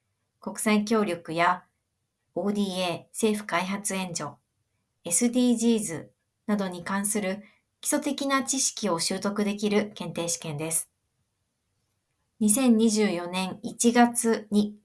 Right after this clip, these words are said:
実施する次回は第三回目の実施となります。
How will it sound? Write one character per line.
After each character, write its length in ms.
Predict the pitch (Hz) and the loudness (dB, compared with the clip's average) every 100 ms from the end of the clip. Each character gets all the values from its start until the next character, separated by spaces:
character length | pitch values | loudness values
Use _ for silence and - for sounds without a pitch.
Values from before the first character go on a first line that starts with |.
| - | -8
実 60 | |
施 160 | 196 - | -6 -2
す 160 | - 175 | -2 -2
る 160 | 180 | -2
次 120 | 175 | 0
回 300 | 240 220 190 | 4 4 4
は 240 | 185 208 214 - - _ | 6 6 6 0 -16 _
第 220 | 220 220 | 4 6
三 280 | 208 185 240 | 4 2 2
回 200 | 269 262 | 2 0
目 120 | 262 | 2
の 220 | 240 247 | 4 4
実 140 | 214 175 | 2 -4
施 160 | - | -6
と 80 | - | -6
な 120 | 180 | -6
り 120 | 151 143 | -6 -6
ま 200 | 139 - | -8 -8
す。 200 | - | -10